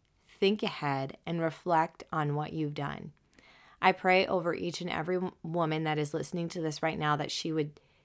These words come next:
take some time this week to sit down and really think about how you've impacted her life, what her journey to you looks like, and what particulars in her life are unique to her story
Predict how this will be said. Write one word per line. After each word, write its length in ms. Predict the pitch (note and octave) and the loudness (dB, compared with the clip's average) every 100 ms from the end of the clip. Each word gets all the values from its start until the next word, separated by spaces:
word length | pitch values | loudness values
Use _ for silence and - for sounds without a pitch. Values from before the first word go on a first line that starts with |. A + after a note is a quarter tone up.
| _ | _
take 520 | - - F#3 G#3+ - _ _ | -8 0 0 0 -8 _ _
some 260 | - F#3+ F#3 | -6 -4 -4
time 420 | - D#3+ D3+ D3+ | -4 -2 0 0
this 300 | D#3+ E3+ - | 0 0 -2
week 340 | D3 D3 - _ _ _ _ - | -4 -4 -10 _ _ _ _ -6
to 100 | E3+ | -4
sit 360 | - G#3 - | -2 -2 -2
down 460 | D3+ C#3+ C#3+ C#3+ D3+ _ _ _ | 2 2 2 0 -4 _ _ _
and 300 | F3 D#3+ D#3+ | -6 -4 -2
really 380 | E3 F#3 F#3 F#3+ | 0 2 2 0
think 320 | - F3 F3 | -2 -4 -4
about 400 | D#3+ D3 C#3+ - _ _ _ | -2 2 2 0 _ _ _
how 260 | - - F3+ | -4 2 4
you've 260 | G3 G3+ F#3+ | 4 0 -2
impacted 540 | F3+ D#3 D#3 D3+ D#3 D3 | -6 -4 -4 -2 -4 -6
her 160 | D#3+ | -4
life, 440 | D3 D3 D3 C#3+ - _ _ - | -2 0 -2 -6 -14 _ _ -6
what 300 | E3 F3 - | 4 4 4
her 160 | G3 F3+ | 2 0
journey 440 | D#3+ D#3 D#3+ D#3 | 0 -2 -2 -4
to 180 | - D#3 | -6 -8
you 420 | C#3 D3+ D3+ D3+ - - _ D#3 | -4 0 0 -2 -6 -20 _ -2
looks 400 | D#3+ D#3+ - - | 0 0 -4 -6
like, 360 | E2 E2 - - _ _ - | -4 -6 -10 -20 _ _ -4
and 340 | F3 D#3+ D#3 | -2 -2 -4
what 240 | D#3+ F3 - | 0 -2 0
particulars 680 | F#3 - E3 - E3 D#3+ D#3+ | -4 -4 -6 -2 0 0 0
in 100 | D3 | -4
her 160 | E3 | -2
life 260 | D#3 D3+ D3 | -2 -2 -2
are 60 | |
unique 440 | D#3 D#3 D#3 E3 E3 | -4 -2 -2 -2 -6
to 120 | D#3 | -8
her 320 | C#3+ - E3+ | -10 -4 -2
story 600 | E3 - D3 C#3+ D3 E3+ | -2 -4 0 2 2 0